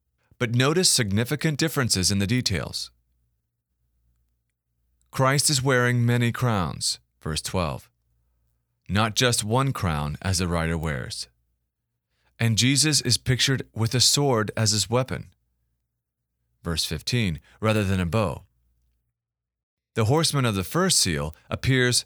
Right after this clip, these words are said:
similar to the returning Christ, but different. Does he symbolize the real Christ or an impostor? Now let's compare this symbolic horseman to the first warning Jesus gave his disciples in the Olivet prophecy.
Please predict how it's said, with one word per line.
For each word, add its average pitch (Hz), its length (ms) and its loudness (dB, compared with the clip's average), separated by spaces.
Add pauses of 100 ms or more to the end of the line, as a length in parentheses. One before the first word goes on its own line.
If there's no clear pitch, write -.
similar 160 540 0
to - 160 -4
the 90 100 0
returning 80 400 -2
Christ, 76 460 -4 (240)
but - 160 -6
different. - 420 -4 (1160)
Does 92 120 -4
he 95 100 0
symbolize 110 560 2
the 95 80 -2
real 98 260 0
Christ 127 480 -2 (340)
or 101 200 0
an 120 180 0
impostor? 117 640 -4 (2000)
Now 139 160 2
let's 190 220 0
compare 123 400 2
this 98 200 0
symbolic 120 580 0
horseman 80 440 -8 (260)
to - 80 -6
the 104 120 0
first 147 360 -2
warning 131 420 2
Jesus 107 360 2
gave 147 300 0
his 139 140 0
disciples 131 680 -2 (160)
in 101 100 0
the 95 120 2
Olivet 87 320 -2
prophecy. - 560 -4